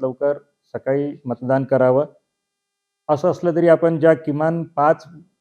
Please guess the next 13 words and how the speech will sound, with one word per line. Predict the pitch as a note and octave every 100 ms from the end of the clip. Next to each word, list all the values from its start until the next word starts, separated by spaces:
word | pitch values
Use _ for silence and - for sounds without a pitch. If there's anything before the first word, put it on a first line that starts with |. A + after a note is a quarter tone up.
| _
सुविधा | _ C3+ C#3+ D3
आहेत | D3 C#3 D3
त्या | C#3+
मतदान | C3+ B2 C#3
केंद्रावर | C#3 C3+ C#3+
उपलब्ध | B2+ C3+ B2+ B2+
करून | C3+ C3 B2+
दिलेल्या | B2+ C3 C3
आहेत. | C3+ - B2+
मग | A#2+
उन्हापासून | B2+ C3 C3 C#3
बचाव | B2+ A#2+ C3
करण्यासाठी | B2+ B2 B2+ C3 C3+ C3+ C#3+